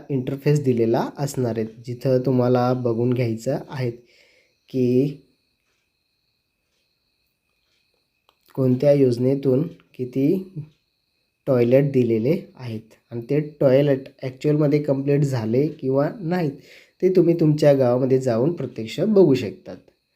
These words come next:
तर मित्रांनो, इथं यादी बघण्यासाठी तुम्हाला इथं व्हिलेज लेव्हल इन्फॉर्मेशन हा op-, एक ऑप्शन दिलेला आहे पिवळ्या कलरमध्ये. तर इथं मित्रांनो,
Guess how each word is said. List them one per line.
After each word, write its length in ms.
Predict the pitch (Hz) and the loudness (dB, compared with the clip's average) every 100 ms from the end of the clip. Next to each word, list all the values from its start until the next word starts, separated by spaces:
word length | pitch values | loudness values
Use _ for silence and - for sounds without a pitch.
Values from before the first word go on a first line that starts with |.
| _ _ _ _ 135 | _ _ _ _ -4
तर 60 | |
मित्रांनो, 460 | 143 151 165 160 160 156 | -2 0 2 2 0 -4
इथं 300 | 135 143 135 | -6 0 2
यादी 360 | 135 123 123 | 4 2 2
बघण्यासाठी 680 | 147 143 143 151 147 139 139 | 2 4 2 2 0 0 0
तुम्हाला 380 | 135 131 127 127 - | -2 -4 -2 -4 -6
इथं 160 | - 123 | -6 -4
व्हिलेज 400 | 117 120 139 131 | -2 2 2 4
लेव्हल 240 | 131 143 139 | 2 2 -2
इन्फॉर्मेशन 680 | 123 - 139 147 151 147 | -6 -6 -2 0 2 0
हा 120 | 127 139 | -2 -2
op-, 260 | 131 - - | -4 -6 -4
एक 260 | 139 139 - _ _ _ _ - | -2 -4 -8 _ _ _ _ -10
ऑप्शन 360 | 131 127 147 131 | -10 -6 -2 0
दिलेला 320 | 127 120 120 | 2 2 2
आहे 80 | 143 | -2
पिवळ्या 500 | - 131 117 123 170 - _ _ _ _ _ _ _ _ _ _ _ _ _ _ _ - | -2 0 2 0 -2 -6 _ _ _ _ _ _ _ _ _ _ _ _ _ _ _ -4
कलरमध्ये. 580 | 120 123 147 123 110 110 - 123 | 0 2 2 0 0 -6 -10 -6
तर 80 | |
इथं 220 | 131 139 143 | -4 -2 -2
मित्रांनो, 540 | 139 143 143 131 | -2 0 2 2